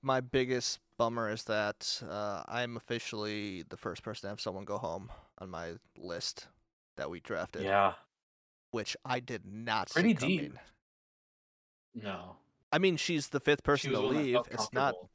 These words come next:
Speaker 1: not as deep, I guess, but <laughs>
Speaker 2: I guess when you say it that way,
Speaker 1: The
Speaker 2: it feels like we're so far into the season.
Speaker 1: the fact that your person, Jag,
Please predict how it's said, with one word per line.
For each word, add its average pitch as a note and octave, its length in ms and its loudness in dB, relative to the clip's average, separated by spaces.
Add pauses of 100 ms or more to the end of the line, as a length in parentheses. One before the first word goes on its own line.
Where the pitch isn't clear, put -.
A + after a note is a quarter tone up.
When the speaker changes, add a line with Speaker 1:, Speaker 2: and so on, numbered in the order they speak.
Speaker 1:
not B2 300 0
as A#2 280 -2
deep, F#2 240 -10
I C#2+ 120 -4
guess, G#2+ 340 -4
but - 260 -2
<laughs> - 880 2
Speaker 2:
I - 60 -12 (920)
guess A#2+ 180 2
when G#2+ 100 -4
you G2+ 120 -6
say G2 160 -4
it F#2+ 120 -4
that F#2 220 -2
way, F2+ 80 -2
Speaker 1:
The F3+ 80 4
Speaker 2:
it F3 80 0
feels D3 200 10
like B2+ 120 0
we're A#2+ 60 6
so A2 260 6
far G#2 220 6
into G2+ 140 -2
the F2+ 100 -8
season. G2 460 -6 (180)
Speaker 1:
the E3 100 4
fact G3 460 4
that F3 340 6 (300)
your D#3+ 720 4 (140)
person, C3 400 0
Jag, B2 480 4